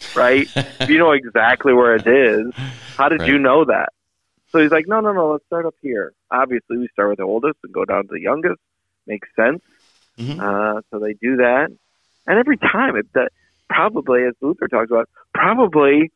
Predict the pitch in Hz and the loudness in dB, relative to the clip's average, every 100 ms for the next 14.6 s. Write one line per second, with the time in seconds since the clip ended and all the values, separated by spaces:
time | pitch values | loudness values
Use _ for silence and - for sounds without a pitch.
0 | _ 151 151 - 185 196 _ - 190 156 | _ 0 0 -2 -6 -8 _ -4 0 0
1 | 110 123 _ _ _ - 143 139 139 139 | -2 -4 _ _ _ -2 2 4 4 4
2 | 131 _ _ _ 120 127 127 139 - 123 | 0 _ _ _ 0 2 2 0 0 2
3 | 120 123 - 58 57 - _ _ - _ | 2 2 0 -4 -4 -10 _ _ -20 _
4 | - 117 - - - 135 147 151 151 156 | -8 -8 -6 -6 0 0 2 -2 -2 0
5 | 147 147 156 165 _ _ - 123 - 135 | 0 0 -4 -6 _ _ -2 -2 0 2
6 | 143 160 156 156 170 165 _ _ _ _ | 4 2 2 0 0 -4 _ _ _ _
7 | 135 131 131 156 170 _ _ - 175 185 | 0 2 4 4 0 _ _ 0 2 6
8 | 151 - 143 143 151 139 139 160 147 131 | 4 4 0 2 0 0 0 -2 -2 -2
9 | 127 180 156 131 135 147 151 - 160 156 | 0 -2 0 2 2 0 -2 -4 2 4
10 | 135 139 139 143 139 151 147 135 147 - | 4 2 0 2 0 0 0 0 0 -2
11 | 135 151 123 120 120 127 131 - _ _ | 0 2 2 2 2 2 0 0 _ _
12 | _ - 117 120 147 - 131 120 113 113 | _ -10 -4 0 0 -2 -4 -4 -2 -4
13 | - - 107 80 60 _ _ _ _ _ | -4 -6 -4 -4 -8 _ _ _ _ _
14 | 160 156 131 202 170 175 | 2 2 2 -2 0 -4